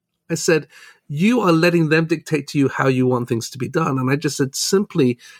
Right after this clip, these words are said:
just go back to those people and just say, 'I'm glad you've done all this research.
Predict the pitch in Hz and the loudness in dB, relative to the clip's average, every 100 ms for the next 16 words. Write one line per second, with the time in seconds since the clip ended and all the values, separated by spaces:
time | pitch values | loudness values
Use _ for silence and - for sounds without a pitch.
0 | _ - 135 - 123 117 170 - 196 190 | _ -6 -4 0 0 0 -4 -2 0 0
1 | - 151 135 127 113 127 - - - 131 | 0 -2 -2 -2 -2 -4 -14 -14 -6 -4
2 | 123 127 120 131 143 185 185 - 175 165 | -2 -2 0 2 2 2 0 0 2 2
3 | 156 131 139 127 131 117 - | 0 -2 -4 -2 -2 -4 -10